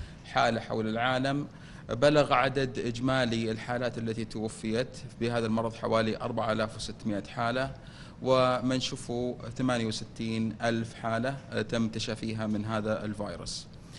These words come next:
آه، حول العالم، آه، تم تسجيل هذا المرض في مائة وواحد وعشرين دولة. نلاحظ أنه، آه، هناك دول تسجل أعداد متزايدة من هذا الفيروس مؤخرا. لعلنا نلاحظ أنه أعلى الدول التي تسجل، آه، هذه الحالات،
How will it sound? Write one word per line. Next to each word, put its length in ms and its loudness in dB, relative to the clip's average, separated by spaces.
آه، 120 4
حول 260 4
العالم، 640 4
آه، 420 2
تم 160 0
تسجيل 440 2
هذا 240 4
المرض 400 4
في 520 -2
مائة 180 2
وواحد 340 0
وعشرين 460 -2
دولة. 380 0
نلاحظ 560 4
أنه، 480 0
آه، 200 2
هناك 180 0
دول 320 0
تسجل 640 0
أعداد 640 0
متزايدة 800 0
من 200 2
هذا 200 0
الفيروس 460 -2
مؤخرا. 560 -4
لعلنا 380 6
نلاحظ 420 0
أنه 320 0
أعلى 200 0
الدول 280 0
التي 140 -4
تسجل، 720 0
آه، 320 -2
هذه 280 0
الحالات، 600 -2